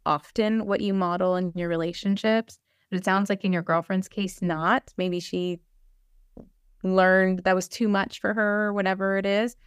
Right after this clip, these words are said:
Um, I don't know if that's, even as a couples therapist, I, I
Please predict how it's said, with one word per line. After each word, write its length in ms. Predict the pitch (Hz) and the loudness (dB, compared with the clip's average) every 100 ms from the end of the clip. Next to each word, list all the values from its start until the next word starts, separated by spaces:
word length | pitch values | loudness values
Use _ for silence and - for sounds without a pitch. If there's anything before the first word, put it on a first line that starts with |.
| - - _ _ | -20 -20 _ _
Um, 240 | 185 180 - | -2 -2 -2
I 140 | - 233 | -2 2
don't 260 | 339 392 | 2 2
know 280 | 226 240 269 | 2 4 2
if 120 | 175 | 0
that's, 480 | 170 160 - - - _ _ _ _ _ _ _ - - - | -4 -8 -10 -20 -20 _ _ _ _ _ _ _ -20 -20 -2
even 260 | 240 277 294 | 2 4 4
as 160 | 277 | 2
a 60 | 220 | -2
couples 420 | - 214 208 208 | -4 -4 -4 -4
therapist, 720 | - 175 160 160 - 202 - - _ _ _ _ _ - | -2 0 0 -4 -6 -6 -8 -16 _ _ _ _ _ -2
I, 540 | 202 202 202 208 208 - _ _ _ _ - | 2 2 2 0 -2 -6 _ _ _ _ -2
I 960 | 220 220 220 226 220 220 214 214 214 | 2 4 2 0 -2 -2 -4 -4 -6